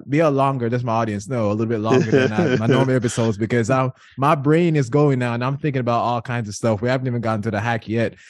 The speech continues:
Speaker 1: because I wanna drive down about the nutrition piece a little bit more. So, yes, we're talking about five days. So, uh, initially, I was thinking I would fast two days, and then I would have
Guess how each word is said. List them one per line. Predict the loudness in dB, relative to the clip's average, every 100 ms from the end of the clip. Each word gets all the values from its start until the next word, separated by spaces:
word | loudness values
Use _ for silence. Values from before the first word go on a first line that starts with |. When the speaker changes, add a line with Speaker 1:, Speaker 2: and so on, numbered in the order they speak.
| _
Speaker 1:
because | -2 2 2
I | 2
wanna | 2 2 0
drive | 0 0 0
down | -2 -2 -2
about | -4 -4
the | -4
nutrition | -2 -2 -2 -2 -2
piece | -2 -4
a | -4
little | -4
bit | -6
more. | -6 -8 -10 -16 _ _
So, | -4 2 4 4 4 0 -6 _
yes, | -2 0 0 -2
we're | -4
talking | -2 -4 -2
about | -2 -2 -4
five | -4 -4 -4 -4
days. | -8 -8 -4
So, | -2 -2
uh, | -4 -8 0
initially, | 2 4 2 2 2
I | 2
was | 2 0
thinking | -4 -4 -4 -2
I | 0
would | 0
fast | -2 -2 0 -2 -4 -4
two | -2
days, | -2 -4 -6 -10 -16 _ _ -4
and | -2 0
then | 0 2
I | 0
would | 0
have | 0 -2 -4